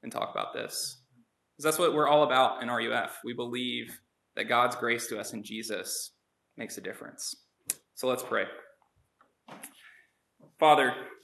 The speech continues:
I just wanna thank you for your word. I wanna thank you for, uh, the good news of Jesus, that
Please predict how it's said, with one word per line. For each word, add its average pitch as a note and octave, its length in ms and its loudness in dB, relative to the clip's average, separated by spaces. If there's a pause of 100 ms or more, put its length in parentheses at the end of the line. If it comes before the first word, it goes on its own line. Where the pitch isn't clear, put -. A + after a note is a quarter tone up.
I B2 160 -4
just B2 180 -6
wanna C#3 140 0
thank B2 320 -4
you A2+ 180 -4 (120)
for A2+ 460 0 (760)
your A#2+ 220 -4
word. B2 280 2
I G2+ 40 2
wanna A#2+ 160 -2
thank - 300 -8
you A#2 100 -6
for, A2 520 -6 (420)
uh, G#2+ 60 -8
the A2+ 100 -4
good A#2+ 280 -4
news A2+ 800 -4 (540)
of A2+ 100 -8
Jesus, B2 540 -6
that - 460 -6